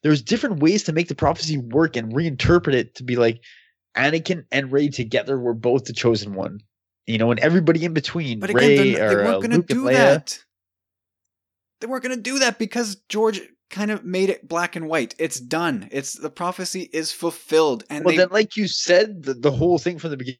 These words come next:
Speaker 1: is doomed to fail from that standpoint.
Speaker 2: Well, then that's, that's why we're having this chat. Right? And I'm sure we'll talk about it again. I know. I
Speaker 1: And that's why I was hoping they'd be open-minded enough to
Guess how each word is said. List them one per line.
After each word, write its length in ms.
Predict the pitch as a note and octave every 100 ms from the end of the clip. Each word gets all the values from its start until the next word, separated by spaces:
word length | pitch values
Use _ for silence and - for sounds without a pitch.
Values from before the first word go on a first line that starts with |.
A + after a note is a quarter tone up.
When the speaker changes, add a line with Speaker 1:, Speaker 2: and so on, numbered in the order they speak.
| _
Speaker 1:
is 140 | - G#2+
doomed 400 | - C3+ C#3+ B2
to 80 | A2+
fail 360 | - B2+ C#3 A2
from 180 | G2+
that 220 | G#2+ F#2+ - _ _
standpoint. 680 | - - B2 G2+ G#2 G#2+ B2 _
Speaker 2:
Well, 180 | E3 F3+
then 240 | F3+ E3+
that's, 200 | E3+ E3+
that's 260 | - F3 -
why 80 | E3+
we're 80 | D#3+
having 260 | D#3+ E3+
this 140 | D#3 -
chat. 380 | - G#3 G2 _ _ _ _ _ _ _ _ _ _ _ _ _
Right? 240 | C#3 E3 F3
And 160 | E3
I'm 180 | E3 F3+
sure 160 | - G3
we'll 120 | F#3
talk 240 | F3 G3
about 140 | D#3 C#3+
it 40 |
again. 220 | D3 G3
I 80 | C3
know. 120 | C#3+ -
I 140 | C#3+ _ -
Speaker 1:
And 100 | D3+
that's 180 | E3 -
why 140 | F#3
I 40 | E3+
was 200 | D3 -
hoping 280 | E3+ F3+
they'd 180 | C#3 C3
be 200 | B2+ A2+ A#2+
open-minded 800 | C#3 C#3+ A#2 A2 A2+ B2+ C#3+ A#2+
enough 360 | G#2+ A2 G#2+ -
to 320 | A2+ G#2+